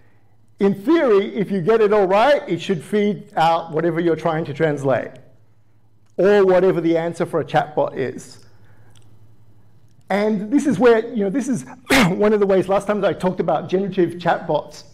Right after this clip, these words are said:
um, this is one of the ways you can actually rep-, reproduce a lot of things with generative chatbots too. Okay, so the first thing to understand is that a s-, the sequence, the model, will have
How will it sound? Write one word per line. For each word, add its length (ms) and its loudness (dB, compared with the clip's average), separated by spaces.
um, 240 -8
this 100 -4
is 60 -6
one 160 0
of 60 4
the 80 4
ways 260 4
you 80 -6
can 120 -2
actually 280 -2
rep-, 300 -8
reproduce 460 0
a 40 -4
lot 120 -2
of 80 -6
things 200 -4
with 300 -10
generative 380 -2
chatbots 520 0
too. 420 -2
Okay, 340 4
so 280 4
the 100 0
first 280 0
thing 140 0
to 120 0
understand 720 -2
is 320 2
that 480 -2
a 60 0
s-, 380 -8
the 180 -2
sequence, 800 -2
the 280 -6
model, 720 0
will 160 -2
have 580 0